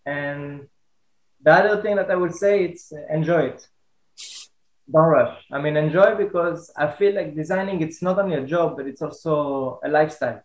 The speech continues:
You know, you will, what you will do, you will impact people's lives for the good or for the bad.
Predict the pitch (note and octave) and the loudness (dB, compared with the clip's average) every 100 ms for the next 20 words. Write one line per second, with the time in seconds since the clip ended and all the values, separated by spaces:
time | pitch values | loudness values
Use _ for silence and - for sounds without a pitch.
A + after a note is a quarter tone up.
0 | - C3+ D#3 C#3+ C#3+ D3+ D3+ C#3+ - - | -10 -2 0 0 -2 -4 -4 -14 -18 -18
1 | - E3+ G3 A#3+ _ E3+ E3 D#3 D3+ E3+ | -10 -4 -4 -4 _ -8 0 0 0 0
2 | E3+ D#3+ C#3+ D3 D3+ D3+ E3+ D3+ - - | -2 -2 -4 -4 -4 -2 2 2 0 -16
3 | _ _ _ _ D#3 D#3 D3 C3 A#2 - | _ _ _ _ -12 -4 0 0 -2 -10
4 | _ _ _ _ _ C#3 C3+ C3 C#3 G3 | _ _ _ _ _ -6 -4 -4 -2 -2
5 | G3+ D3+ C3 B2 A#2 | 0 -4 -2 -4 -6